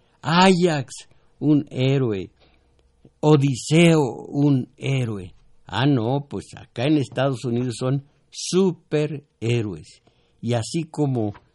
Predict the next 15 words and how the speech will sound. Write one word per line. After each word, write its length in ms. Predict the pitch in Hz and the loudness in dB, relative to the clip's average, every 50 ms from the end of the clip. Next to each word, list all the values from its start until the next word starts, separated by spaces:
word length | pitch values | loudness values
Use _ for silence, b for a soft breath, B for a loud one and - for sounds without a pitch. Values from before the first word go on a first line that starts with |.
| _ _ _ - - _ _ _ - | _ _ _ -20 -20 _ _ _ -16
eh, 380 | - 104 98 92 90 - - | -12 -10 -8 -8 -8 -10 -10
la 240 | 92 98 101 104 107 | -10 -8 -6 -6 -6
Biblia 560 | 107 110 120 135 143 135 120 110 101 95 92 | -4 -2 0 0 2 0 0 -2 -2 -4 -6
creó 640 | - _ - 107 101 98 95 104 120 131 131 117 95 - _ _ _ _ _ _ | -8 _ -6 -4 -4 -4 -2 -2 -2 -2 -2 -4 -6 -10 _ _ _ _ _ _
un 280 | - 117 131 135 127 117 | 0 4 6 6 6 6
Dios 480 | 110 117 117 110 113 120 113 - - _ _ _ _ _ _ _ _ _ _ _ _ _ | 4 2 2 2 0 -2 -4 -8 -14 _ _ _ _ _ _ _ _ _ _ _ _ _
en 120 | 85 85 | -10 -10
el 120 | 87 78 82 | -8 -8 -10
Antiguo 400 | 85 82 - - 123 - - - | -10 -12 -10 -8 -8 -6 -8 -8
Testamento 760 | - 101 - - - 85 87 98 101 107 110 - - - - - | -8 -10 -10 -8 -8 -8 -6 -4 -4 -6 -6 -6 -10 -14 -12 -14
vengativo 1080 | 107 92 104 101 92 87 87 78 78 80 - _ _ 120 127 139 127 117 113 101 90 82 b b b b b b b _ | -8 -6 -4 -4 -4 -4 -6 -6 -8 -10 -12 _ _ -4 -4 -4 -4 -4 -6 -6 -6 -8 b b b b b b b _
y 140 | 104 104 107 | -6 -4 -4
muy 240 | 107 117 123 127 | -2 -2 -2 -2
difícil 640 | 113 107 98 - - - 107 101 - - 107 90 82 | -4 -6 -8 -8 -8 -8 -8 -8 -8 -8 -10 -10 -10
de 300 | 76 82 82 78 76 - | -10 -10 -10 -10 -12 -16